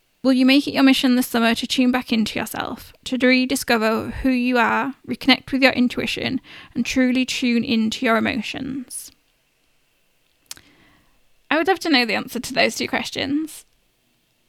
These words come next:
But also, as I said, I feel like this is such a big thing and it all circles back to ourselves. Because, as I said, when I'm struggling with my mental health and I've been afraid to speak about it, even to my loved ones, who have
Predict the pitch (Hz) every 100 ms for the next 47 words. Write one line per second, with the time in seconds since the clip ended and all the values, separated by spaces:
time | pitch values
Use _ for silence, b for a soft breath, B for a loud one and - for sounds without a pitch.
0 | _ - 262 - - - _ - 269 -
1 | 262 254 254 247 - _ _ _ _ _
2 | 240 277 277 226 226 240 226 269 294 -
3 | 262 269 - 262 - - 254 247 254 -
4 | 254 240 233 247 247 247 240 247 - 247
5 | 247 247 240 - - 247 - - - -
6 | - - B B B B B 269 247 233
7 | 247 - 240 247 254 226 233 233 233 233
8 | - 262 294 302 285 262 233 226 254 233
9 | 220 - 226 220 - _ 233 226 220 226
10 | 226 - 226 220 - - _ _ - 247
11 | - 226 - - - - 262 285 294 285
12 | 233 240 - - 165 165 240 285 - -
13 | b b b b _ - - 254